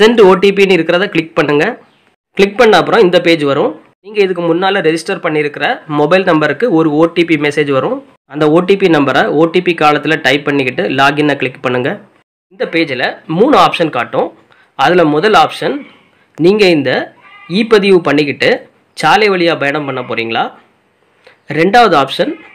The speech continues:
நீங்க ரயில் அல்லது விமானத்துல பயணம் செய்ய போறீங்களா? மூணாவது option நீங்க ஏதாவது தொழில் நிறுவனங்களுக்கு போறீங்களான்னு கேட்கும். நீங்க டூ வீலர்லயோ ஆட்டோலயோ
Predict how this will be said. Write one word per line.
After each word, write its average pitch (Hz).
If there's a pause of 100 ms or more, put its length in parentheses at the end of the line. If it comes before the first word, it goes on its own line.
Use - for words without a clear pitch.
(420)
நீங்க 180 (140)
ரயில் 196
அல்லது 156 (100)
விமானத்துல 180
பயணம் 139
செய்ய 127
போறீங்களா? 120 (720)
மூணாவது 240
option 233 (100)
நீங்க 190
ஏதாவது 202 (120)
தொழில் 226
நிறுவனங்களுக்கு 160
போறீங்களான்னு 143
கேட்கும். 131 (480)
நீங்க 202 (120)
டூ 208
வீலர்லயோ 165 (380)
ஆட்டோலயோ 170